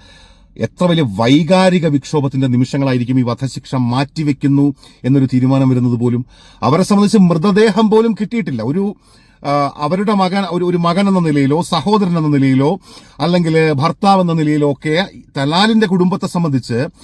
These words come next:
അല്ലെങ്കിൽ, ആ, ആ, അച്ഛൻ എന്ന നിലയിലോ അമ്മ എന്ന നിലയിലോ ഒക്കെ ചിന്തിക്കുമ്പോ ആ മനുഷ്യന്റെ, ആ ചെറുപ്പക്കാരന്റെ മൃതദേഹം പോലും കിട്ടിയിട്ടില്ല. അവർക്ക് ആകെ കിട്ടിയത്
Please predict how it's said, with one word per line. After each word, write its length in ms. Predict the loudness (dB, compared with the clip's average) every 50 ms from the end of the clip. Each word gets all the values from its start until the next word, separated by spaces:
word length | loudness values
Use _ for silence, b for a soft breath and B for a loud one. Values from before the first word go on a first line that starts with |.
| B B B B
അല്ലെങ്കിൽ, 420 | -2 0 0 2 2 0 0 -2 -6 b b b b b b
ആ, 60 | 0
ആ, 640 | 0 0 0 -2 -6 -8 -8 -10 -10 -10 -10 -6 -4
അച്ഛൻ 300 | -4 -4 -2 -2 -2 0
എന്ന 120 | 2 2 2
നിലയിലോ 360 | 2 2 2 2 2 2 2
അമ്മ 200 | 2 2 2 2
എന്ന 140 | 2 2 2
നിലയിലോ 260 | 2 2 2 2 0
ഒക്കെ 140 | 0 -2 -4
ചിന്തിക്കുമ്പോ 720 | -2 0 0 0 0 0 0 0 0 2 0 -2 -2 -4 b b b b b b b b b b b b
ആ 180 | 0 2 2 4
മനുഷ്യന്റെ, 480 | 4 2 2 2 0 0 0 0 0 0
ആ 40 |
ചെറുപ്പക്കാരന്റെ 680 | 0 -2 -2 -4 -4 -4 -6 -6 -4 -4 -2 0 0 0
മൃതദേഹം 600 | 0 0 0 0 -2 0 2 2 2 2 2 0
പോലും 260 | 0 0 0 0 0 -2
കിട്ടിയിട്ടില്ല. 400 | -4 -4 -4 -4 -4 -4 -4 -4
അവർക്ക് 280 | -4 -6 -6 -6 -6 -4
ആകെ 240 | -2 -2 0 -2
കിട്ടിയത് 600 | -2 -4 -6 -8 -6 -4 -4 -2 -2 -2 -4 -4